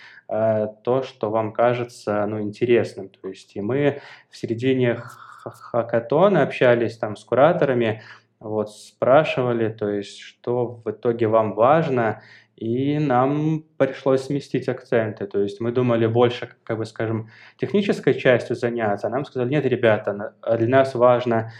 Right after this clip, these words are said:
чтобы было много заявок обработано, чтобы клиент, ну, то есть, и, э, как много больше мессенджеров было использовано". Но мы использовали, э, а, только Telegram.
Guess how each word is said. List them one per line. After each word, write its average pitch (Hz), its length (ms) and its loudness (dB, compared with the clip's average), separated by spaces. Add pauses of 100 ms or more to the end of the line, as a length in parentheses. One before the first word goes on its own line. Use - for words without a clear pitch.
(220)
чтобы 110 240 -10
было 117 220 2
много 120 300 2
заявок 139 460 2
обработано, 117 760 0 (180)
чтобы 107 540 -4
клиент, 127 640 -4
ну, 110 140 -10
то - 140 -10
есть, 98 240 -8
и, 143 320 -2 (380)
э, 110 300 0
как - 300 -6
много 127 720 6
больше 131 360 0
мессенджеров 113 600 -4
было 104 200 -2
использовано". 98 800 -6
Но 104 160 -8
мы 151 460 2
использовали, 120 680 0 (480)
э, 120 140 -4 (180)
а, - 220 -4
только 135 440 -2
Telegram. 113 680 0